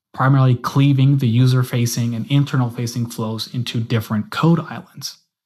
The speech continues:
It solved all of our problems and enabled new capabilities. In fact, it probably saved the rewrite a few times.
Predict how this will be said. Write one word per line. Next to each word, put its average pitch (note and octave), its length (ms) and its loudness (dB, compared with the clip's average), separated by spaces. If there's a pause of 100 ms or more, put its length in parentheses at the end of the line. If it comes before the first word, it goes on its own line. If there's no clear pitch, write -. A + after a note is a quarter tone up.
(520)
It C#3 100 -6
solved C3+ 400 2
all D3 240 2
of E3+ 100 2
our E3+ 120 2
problems A#2+ 680 0
and A2+ 340 -4
enabled A2 640 0
new G#2+ 220 2
capabilities. - 920 -6 (840)
In C#3+ 140 0
fact, E3+ 380 0
it D#3 100 -8
probably E3 380 2
saved E3 340 2
the D3+ 60 2
rewrite D#3 440 2
a D3 60 -4
few D#3 260 0
times. - 640 -2